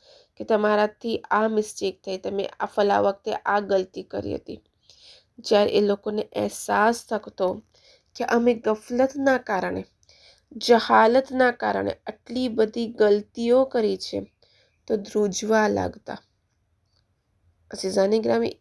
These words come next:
એક એક જુમલામાં આપણા માટે દર્સ છુપાયેલો છે, અગર આપણે ગૌર કરીએ તો. ઇમામ સમજાવતા કે આજે તમે એક ઇન્સાનની સામે કાપી રહ્યા છો, તો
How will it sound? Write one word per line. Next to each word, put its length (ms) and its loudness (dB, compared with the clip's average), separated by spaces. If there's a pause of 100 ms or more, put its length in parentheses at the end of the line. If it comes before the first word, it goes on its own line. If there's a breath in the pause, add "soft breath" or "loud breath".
એક 280 -2
એક 140 -8
જુમલામાં 800 -2
આપણા 180 -4
માટે 260 -2
દર્સ 420 -6
છુપાયેલો 400 -6
છે, 240 -14 (520 soft breath)
અગર 180 0
આપણે 260 -2
ગૌર 360 0
કરીએ 320 -6
તો. 260 -10 (720 soft breath)
ઇમામ 340 4
સમજાવતા 800 0 (480 soft breath)
કે 80 -8
આજે 300 0
તમે 300 0
એક 140 -8
ઇન્સાનની 680 0
સામે 340 2
કાપી 360 0
રહ્યા 260 0
છો, 240 -10 (600)
તો 100 -20